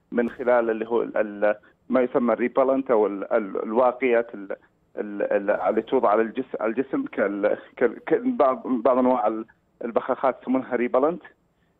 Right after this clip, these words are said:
آه، ممكن رشها على الجسم لكي ت-، يعني، آه، لتفادي ندغات البعوض.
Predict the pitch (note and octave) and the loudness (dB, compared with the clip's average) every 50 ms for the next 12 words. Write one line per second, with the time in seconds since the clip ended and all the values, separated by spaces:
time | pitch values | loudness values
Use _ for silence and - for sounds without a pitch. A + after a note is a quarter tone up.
0 | _ - - G#2+ A2+ G#2+ A2+ C3+ C#3 C#3 - C#3 C3 C3+ C3 - - B2+ A#2 G#2+ | _ -4 0 2 2 2 2 2 0 0 0 0 0 0 -2 -2 -4 -4 -2 0
1 | G2 G#2+ A2+ A2+ G#2+ C3+ - - C3+ B2 B2 - - C3 A#2+ A#2+ A#2+ - - C3+ | 2 2 2 0 -2 -4 -4 -2 -2 -2 -2 -2 -2 -2 0 -2 -2 -4 -6 -8
2 | - - - - B2+ G#2+ G#2 G#2 - - - - - A1+ - - _ _ _ _ | -8 -10 -10 -6 -4 -2 -2 -2 -4 -6 -8 -10 -12 -16 -16 -16 _ _ _ _
3 | _ _ - - A1 A1+ A#1+ B1 - - A2+ A#2+ - - C3+ - C#3+ D3+ C#3 C3 | _ _ -4 0 2 2 2 2 2 0 0 -2 -2 -4 -6 -2 2 2 2 4
4 | A#2 A#2+ A#2+ A2 A2 - B2 A#2 - A2+ - B2 A#2+ - A2+ G#2 F#2+ G#2 G#2 G#2 | 4 4 2 2 2 0 0 0 2 2 2 2 0 -2 -4 0 2 4 4 6
5 | A#2 C#3 E3+ | 4 2 0